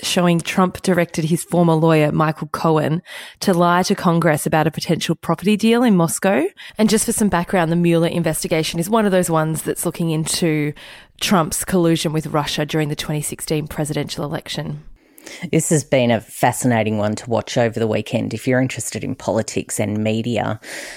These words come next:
Speaker 2: um, certainly dive into some of that coverage. It's really interesting to see that BuzzFeed is sticking by its story, even though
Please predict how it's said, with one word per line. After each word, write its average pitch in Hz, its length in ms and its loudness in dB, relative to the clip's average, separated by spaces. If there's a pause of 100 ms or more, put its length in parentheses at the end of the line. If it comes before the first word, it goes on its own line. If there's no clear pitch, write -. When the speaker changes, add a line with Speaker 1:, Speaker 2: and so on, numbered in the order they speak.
(140)
Speaker 2:
um, 110 460 -2
certainly 113 400 0
dive 110 380 -2
into 113 320 -2
some 110 240 -2
of 107 240 -4
that - 240 -2
coverage. 110 680 -2
It's - 400 -4 (300)
really 120 320 4
interesting 113 520 -2
to 117 100 -6
see - 160 0
that - 200 -8
BuzzFeed 110 480 0
is 113 120 -6
sticking 113 400 -4
by 107 220 -4
its - 120 -10
story, 110 480 -2
even 110 420 0
though 107 320 2